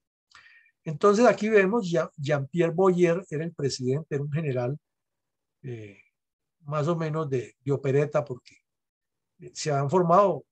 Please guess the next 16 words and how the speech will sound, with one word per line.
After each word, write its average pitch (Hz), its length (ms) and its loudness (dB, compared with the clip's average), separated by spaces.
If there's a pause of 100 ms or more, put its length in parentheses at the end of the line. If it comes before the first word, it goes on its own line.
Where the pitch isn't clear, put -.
(100)
un 139 140 -6
ejército 156 680 -4
a 139 100 -6
partir 139 300 -4
de 156 60 0
la 160 100 2
revolución, 131 680 -4 (440)
pero 127 200 -8
no 131 100 -4
han 147 100 -2
tenido 165 280 -4
una 165 140 -2
formación 135 520 -6
muy, 156 320 -8
muy 143 200 -10
fuerte. 156 480 -6